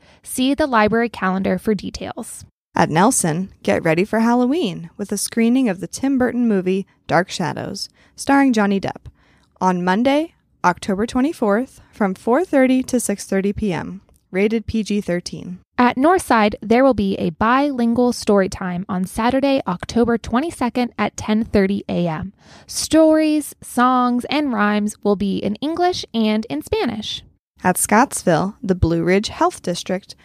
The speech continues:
Speaker 2: will be hosting a flu and covid vaccine clinic on Saturday, October fifteenth, from two to four P M.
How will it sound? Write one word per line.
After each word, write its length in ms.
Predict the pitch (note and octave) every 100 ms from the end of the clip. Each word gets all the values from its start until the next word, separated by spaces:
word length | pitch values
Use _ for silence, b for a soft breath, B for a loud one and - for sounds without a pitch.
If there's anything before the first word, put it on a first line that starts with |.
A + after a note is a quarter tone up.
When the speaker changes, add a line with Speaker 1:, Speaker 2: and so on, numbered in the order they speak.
| b
Speaker 2:
will 100 | A3+
be 140 | A#3 A#3
hosting 400 | A3+ A#3 A#3+ G3
a 80 |
flu 480 | - - A3 A#3+ C#4 - G3+
and 280 | G#3+ B3+
covid 360 | - A3 G3 G3+
vaccine 480 | F#3+ F#3 - F3 F3+
clinic 440 | G#3 F3 E3+ - b b b
on 160 | F#3 F#3
Saturday, 640 | - E3+ F3 F#3+ A3+ B3+ -
October 480 | F3+ - F3+ E3+ F#3
fifteenth, 640 | - G3+ G#3 D3+ F3+ _ _ -
from 200 | B3 A#3+
two 180 | A#3
to 100 | G#3+
four 240 | G3 F3 F3
P 200 | G3+ E3+
M. 280 | C#3+ F#3